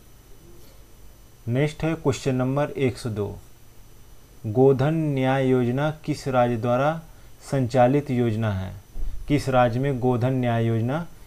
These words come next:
चालू की गई है? तो इसका सही जवाब होगा डी ऑप्शन, छत्तीसगढ़ राज्य ने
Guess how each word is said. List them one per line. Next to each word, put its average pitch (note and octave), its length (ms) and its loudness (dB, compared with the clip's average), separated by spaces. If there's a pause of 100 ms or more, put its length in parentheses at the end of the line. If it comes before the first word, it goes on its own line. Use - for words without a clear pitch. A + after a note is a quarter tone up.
(140)
चालू A#2+ 300 4
की A#2 200 0
गई G2+ 180 0
है? F#2+ 200 -6 (960)
तो A#2 60 -2
इसका A#2 220 0
सही B2+ 240 0
जवाब B2+ 300 4
होगा C3 380 -2 (480)
डी B2+ 280 4
ऑप्शन, A#2+ 380 0
छत्तीसगढ़ B2 640 -2
राज्य A2 320 2
ने C#3 260 -4